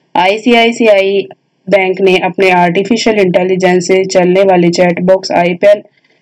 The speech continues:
को Amazon के Alexa और Google असिस्टेंट को एकत्रित किया है ताकि अपने ग्राहकों को एक साधारण voice command के साथ retail banking का लाभ उठाने को में मदद मिल सके। बैंक खातों को सुरक्षित दो कार-, दो कारक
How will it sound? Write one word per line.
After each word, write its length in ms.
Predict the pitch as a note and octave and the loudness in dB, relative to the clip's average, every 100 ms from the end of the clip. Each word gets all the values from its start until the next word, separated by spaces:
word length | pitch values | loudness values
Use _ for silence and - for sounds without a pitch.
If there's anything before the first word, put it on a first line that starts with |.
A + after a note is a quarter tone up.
| _ - | _ -2
को 280 | A3 F#3+ F#3+ | 0 0 0
Amazon 500 | F#3+ F#3+ F#3 G#3 A3 G3+ | 0 2 2 0 2 2
के 20 | |
Alexa 460 | F3 F3 F3 - | 2 0 0 0
और 120 | F#3+ F3+ | 0 0
Google 360 | F3+ F#3 F#3+ | -2 0 0
असिस्टेंट 520 | F3 E3 E3+ E3+ E3+ | 0 -2 -2 0 2
को 140 | E3+ E3+ | 2 2
एकत्रित 480 | E3 E3+ G3 G3+ - | 2 -2 0 -4 -2
किया 200 | F3 E3+ | 0 0
है 180 | D#3+ D#3 _ - _ _ _ | 0 -4 _ -20 _ _ _
ताकि 300 | G#3 G3+ G3+ | -2 0 -2
अपने 280 | A#3 A3+ A#3 | -2 0 0
ग्राहकों 520 | G#3+ F#3+ F#3 F#3 G#3+ | 2 0 0 0 -2
को 100 | G#3 | 2
एक 260 | G3+ F#3+ F#3 | 0 0 -2
साधारण 500 | F#3+ F3 F#3+ G#3+ A#3+ | 0 0 0 0 0
voice 300 | G3+ F#3+ F#3 | 0 0 0
command 440 | - F3 F3 F3 | -2 0 2 0
के 100 | F3 | 0
साथ 260 | F3 G3 F#3 F#3+ | -2 0 0 -2
retail 400 | F3+ F3 G3 A3 | -4 0 0 0
banking 480 | G#3 F3+ F3 F#3 F3+ | 0 0 0 0 2
का 120 | F3 | 2
लाभ 320 | E3+ E3+ E3+ | 2 0 0
उठाने 400 | E3+ - E3+ E3+ | -4 -2 2 2
को 340 | E3+ F#3+ G#3+ - _ _ _ _ - G#3+ | 0 0 -2 -2 _ _ _ _ -4 0
में 100 | A3 | 2
मदद 400 | G3 F3+ G3+ G3 | 0 0 0 0
मिल 180 | F#3 E3+ | -2 0
सके। 340 | E3+ D#3 D3+ D3+ _ _ _ _ - | -2 -4 -6 -8 _ _ _ _ 0
बैंक 320 | F#3 A3 C4 | 2 2 0
खातों 320 | B3+ A#3+ A#3+ | -2 -2 -2
को 100 | A#3 | -2
सुरक्षित 460 | A#3 A3 G#3+ - A#3+ | 0 2 0 0 0
दो 180 | G3+ G3 | 0 0
कार-, 460 | G3 G3+ G#3 G#3+ - _ _ G3+ | 0 2 0 -2 -10 _ _ -2
दो 200 | A#3+ B3+ | 2 2
कारक 420 | B3 G#3+ G#3 | 2 2 2